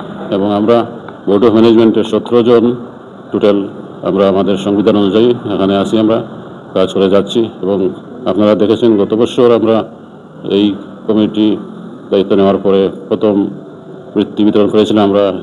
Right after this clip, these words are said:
গত বছরের সাতই জানুয়ারি এই রামসুন্দর স্কুল মাঠ প্রাঙ্গণে। বিশাল আকারে আমরা আয়োজন করেছিলাম এবং প্রায় ওই দিন আমরা প্রায় ছয়শত স্টুডেন্টকে আমরা বৃত্তি প্রদান করেছিলাম।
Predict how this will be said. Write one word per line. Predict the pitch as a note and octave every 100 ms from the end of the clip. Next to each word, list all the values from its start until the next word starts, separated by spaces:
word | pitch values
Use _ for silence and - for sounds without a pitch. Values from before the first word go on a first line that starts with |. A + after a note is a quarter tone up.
| - - -
গত | F#2 -
বছরের | F#2+ G2 - G2+
সাতই | G2+ G2 G#2
জানুয়ারি | G2+ F#2+ F#2+ A2 - - - -
এই |
রামসুন্দর | F2+ F#2+ G#2+ G2+ G#2 G2+ F#2+ - - -
স্কুল | - G#2 F#2+
মাঠ | G2 -
প্রাঙ্গণে। | G2+ G2 G2+ A#2 - - - - -
বিশাল | G#2+ - A2+ A2+
আকারে | G2+ G#2+ A2+ A#2+ - - - - -
আমরা | G2 G2 F#2+ F#2 F#2 - - - - - -
আয়োজন | F2+ F#2+
করেছিলাম | F#2+ G2+ F#2+ G#2+ G#2+ G#2
এবং | G2 G2 F#2+
প্রায় | A#2 B2+ A2 - - - -
ওই | B2
দিন | C3 C3
আমরা | B2 A#2+
প্রায় | A#2+ A2+ G#2 D2+ - - - - - -
ছয়শত | A#2+ B2 C#3+ C3
স্টুডেন্টকে | - - - A2 A2 G#2+
আমরা | G#2
বৃত্তি | G2+ G2 G#2
প্রদান | G#2+ G2+
করেছিলাম। | G2 F2 F2